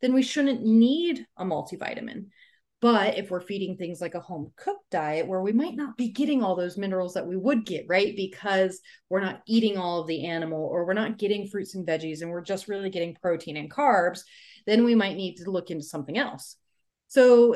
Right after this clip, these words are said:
there's going to be macro minerals and micro miner-, minerals. Macro minerals are what they sound like, right? They're, they're needed in a larger quantity in the diet, and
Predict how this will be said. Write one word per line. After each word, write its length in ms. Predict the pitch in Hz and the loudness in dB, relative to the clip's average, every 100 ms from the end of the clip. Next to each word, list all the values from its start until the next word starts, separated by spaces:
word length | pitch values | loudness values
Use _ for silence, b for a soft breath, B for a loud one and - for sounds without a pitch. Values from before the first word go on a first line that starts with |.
| 214 | 2
there's 440 | 214 233 240 233 | 4 6 6 2
going 340 | - 269 311 349 | -4 -4 -4 -6
to 120 | - - | -8 -2
be 440 | 240 233 233 233 | 4 6 6 4
macro 480 | 208 214 240 262 294 | 2 0 0 0 0
minerals 540 | 277 277 285 277 269 - | 0 0 0 0 -2 -6
and 260 | 185 196 208 | -4 -2 -2
micro 400 | 165 156 - 160 | -2 -4 -4 -4
miner-, 440 | 165 156 160 156 - | -4 -6 -8 -10 -12
minerals. 560 | - 185 160 160 214 262 b b b b - | -8 -6 -4 -4 -4 -6 b b b b 2
Macro 400 | 226 262 269 285 | 4 4 6 4
minerals 540 | 262 247 254 269 - _ _ _ _ - - _ _ _ | 4 0 -2 -4 -6 _ _ _ _ -20 -20 _ _ _
are 180 | 175 190 | 2 2
what 120 | 190 | 2
they 80 | 190 | -2
sound 260 | 180 147 - | -4 -6 -6
like, 120 | 131 | -4
right? 240 | 165 180 - | 0 0 0
They're, 260 | 196 202 190 | 0 0 0
they're 160 | 214 226 | 2 4
needed 340 | 226 262 285 | 6 4 2
in 220 | 247 233 226 | 2 2 2
a 120 | 165 | -4
larger 460 | 196 190 202 226 214 - | -2 2 2 2 -2 -4
quantity 480 | 175 165 170 160 160 | -4 -2 -2 -2 -2
in 80 | 165 | -2
the 80 | 156 | -4
diet, 480 | 151 143 147 - - _ _ _ _ - | -4 -2 -2 -4 -8 _ _ _ _ -4
and 420 | 196 190 190 190 | 0 2 0 -2